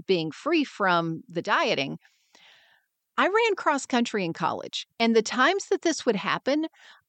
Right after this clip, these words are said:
I would be eating twelve hundred calories, thirteen hundred calories, whatever, during the day, you know, being quote unquote really good on my diet. And then we would run two a day runs. So morning and night we would run.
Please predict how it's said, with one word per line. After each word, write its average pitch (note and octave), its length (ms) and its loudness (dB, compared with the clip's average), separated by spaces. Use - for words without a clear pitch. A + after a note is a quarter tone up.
I A3+ 160 4
would E4 260 2
be A3+ 400 4
eating B3 540 4
twelve B3+ 400 2
hundred B3 340 2
calories, A3 720 2
thirteen A#3 400 2
hundred A3+ 280 2
calories, G#3 480 2
whatever, F#3+ 360 2
during F#3 280 0
the F3+ 100 2
day, E3+ 260 4
you E3 100 0
know, D#3 80 0
being F3 200 2
quote A3+ 260 2
unquote G3+ 340 2
really F3+ 240 2
good F#3 260 2
on G3 140 4
my F3 100 2
diet. C3+ 460 0
And A3+ 180 4
then C#4+ 140 4
we D#4+ 80 4
would C#4 220 0
run A#3 240 4
two B3+ 240 2
a B3 40 4
day G#3+ 220 4
runs. C#3+ 400 -2
So F3 240 2
morning G#3+ 500 2
and G3 120 2
night D#3+ 260 0
we F3 140 2
would E3 180 -2
run. A2 300 0